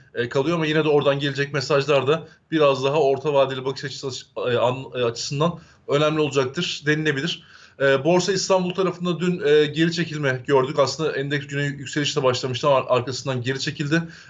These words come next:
E, bugün belki bir miktar, e, tepki hareketi gelmesi, e, mümkün olabilir.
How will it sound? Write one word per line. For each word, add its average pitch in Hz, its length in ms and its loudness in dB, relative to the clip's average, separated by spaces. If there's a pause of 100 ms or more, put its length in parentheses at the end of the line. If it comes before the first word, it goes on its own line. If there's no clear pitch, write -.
E, 131 240 2
bugün 165 260 2
belki 170 300 2
bir 175 60 2
miktar, 165 520 0
e, 139 160 2
tepki 151 280 -4
hareketi 156 300 -4
gelmesi, 143 580 0 (260)
e, 127 180 2
mümkün 139 520 -2
olabilir. 156 560 0